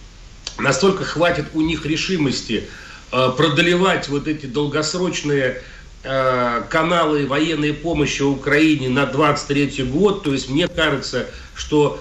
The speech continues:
сами форматы и масштабы помощи будут сильно пересмотрены в сторону уменьшения,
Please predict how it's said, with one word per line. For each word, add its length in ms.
сами 300
форматы 580
и 40
масштабы 560
помощи 460
будут 300
сильно 260
пересмотрены 840
в 80
сторону 400
уменьшения, 960